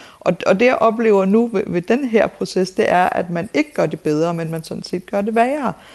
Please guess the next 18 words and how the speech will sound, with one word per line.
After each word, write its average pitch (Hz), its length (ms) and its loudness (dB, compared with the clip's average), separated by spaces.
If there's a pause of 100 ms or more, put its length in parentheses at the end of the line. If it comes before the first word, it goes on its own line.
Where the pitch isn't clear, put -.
(160)
Så - 100 -2
derfor 220 320 2
så, 226 300 0
så 226 160 -4
synes 240 260 -2
jeg, 240 120 2
der 214 60 2
er 202 120 2
noget, 196 300 0
der, 202 120 2
der - 160 -2
ikke 208 300 0
harmonerer 190 560 -2 (140)
i, 180 200 -2
i 190 120 -4
hele 202 280 0
det 196 100 0
her. 185 160 0